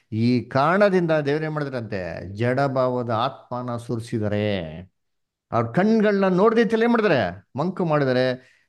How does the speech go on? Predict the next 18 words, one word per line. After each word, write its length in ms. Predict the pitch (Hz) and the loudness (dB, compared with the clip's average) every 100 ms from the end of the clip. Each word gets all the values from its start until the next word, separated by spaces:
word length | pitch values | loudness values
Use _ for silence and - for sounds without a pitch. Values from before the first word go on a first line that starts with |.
| _ | _
ಕಿವಿಗಳನ್ನ 540 | - 147 143 139 135 131 | -4 0 2 0 -4 -8
ಕೇಳದ 380 | 117 - 143 147 | -8 -4 -2 0
ರೀತಿಯಲ್ಲಿ 300 | 143 143 127 | -2 -4 -6
ಏನ್ 100 | 127 | -4
ಮಾಡೋರಂತೆ, 400 | 120 104 95 90 | -4 -6 -6 -10
ಅಲ್ಲಿ 360 | 92 92 98 | -10 -10 -14
ಕಿವುಡು 420 | - _ - 120 | -20 _ -8 -6
ಮಾಡಿದ್ದಾರೆ 380 | 113 104 101 95 | -4 -4 -6 -6
ಅಂತ 160 | 98 95 | -10 -10
ಹೇಳ್ತಾರೆ. 260 | 87 87 | -12 -12
ಅದರ 180 | 87 101 | -10 -8
ಹಂಗಾರೆ 300 | 104 147 180 | -4 -2 -2
ಏನಂತಂದ್ರೆ 480 | 180 185 160 170 196 151 185 - _ _ 165 | 0 -2 -4 -2 -2 0 -2 -6 _ _ -4
ಏನ್ರಿ, 460 | 170 123 92 - _ 107 | 0 0 -2 -8 _ -4
ವಾಕ್ಯ 420 | 147 220 220 175 175 180 - _ _ - | -2 -2 0 0 0 -2 -8 _ _ -8
ಏನಾಗಲ್ಲ, 420 | 143 165 139 104 | -2 -2 0 -2
ಹೋಗಿ 260 | 95 117 117 | -4 -4 -4
ಬಿತ್ತನೆಯಾಗಿ 600 | 101 117 135 131 120 95 | -4 -6 -6 -6 -4 -6